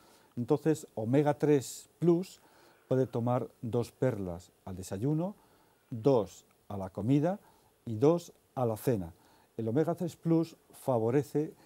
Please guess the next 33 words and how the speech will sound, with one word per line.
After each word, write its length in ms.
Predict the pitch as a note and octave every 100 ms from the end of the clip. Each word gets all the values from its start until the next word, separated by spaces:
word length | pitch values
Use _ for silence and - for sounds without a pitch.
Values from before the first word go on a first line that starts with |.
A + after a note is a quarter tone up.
| _ _ _
que 140 | -
la 140 | G#2 G2
sangre 360 | - C#3+ C3+
esté 340 | B2+ - D3 -
más 300 | C#3 B2 C3+
fluida 500 | - C#3+ C#3+ C#3+ C#3+ F3 - - _ _
para 200 | - D#3+
que 180 | E3 D#3+
llegue 260 | C3+ D3 D3
bien 140 | C#3+
el 80 | C#3+
oxígeno 540 | A2+ D3 C3+ C#3 C#3+ -
a 100 | B2+
estas 380 | C3 - C3+ - -
estructuras 840 | C3 - A#2 - D3 C#3+ C#3+ - _ - _ _
que 60 | A#2+
están 220 | G#2 C3
sufriendo, 640 | - A#2 - C3 C3 C3+ C#3 _ _
a 60 | A2+
estas 240 | - A#2+
estructuras 480 | A2 - - C3 G#2+
blandas 480 | A#2+ C3+ C3 G#2+ -
y 40 |
musculares 600 | G#2+ - A2 B2 A#2+ A2
y 40 | G#2
tendinosas 680 | A2 A#2+ C3 C3+ C#3 C#3 - - _ _ -
que 60 |
están 220 | G#2+ C3+
sufriendo 560 | B2+ B2+ B2+ C3+ B2+ C3
esta 300 | - B2+ -
deficiencia 520 | B2+ A2+ G#2 C3 A2 A2+
de 60 |
oxígeno 460 | G#2 - - D3+